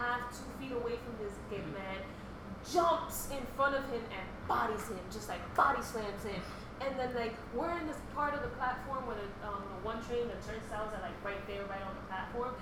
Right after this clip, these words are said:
Speaker 1: That nigga booked it off the platform. He booked it off the turnstiles and went upstairs, and then you see the white guy just, like, he squared up real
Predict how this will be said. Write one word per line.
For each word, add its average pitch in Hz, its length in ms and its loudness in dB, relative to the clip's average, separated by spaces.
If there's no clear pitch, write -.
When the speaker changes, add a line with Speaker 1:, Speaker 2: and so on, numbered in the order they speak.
Speaker 1:
That 359 80 2
nigga 392 260 0
booked 427 220 2
it 392 80 0
off - 160 -4
the 415 80 -4
platform. - 320 -4
He 339 160 2
booked - 160 -2
it 359 80 4
off 359 160 8
the 339 80 -2
turnstiles 330 400 0
and 294 80 -2
went 294 160 0
upstairs, 294 320 -6
and 294 80 -4
then 269 80 -6
you 247 80 -4
see 339 160 0
the 240 120 4
white 208 280 6
guy 196 240 4
just, 202 160 -4
like, 190 160 2
he 294 80 2
squared 285 400 10
up 302 120 10
real 349 120 6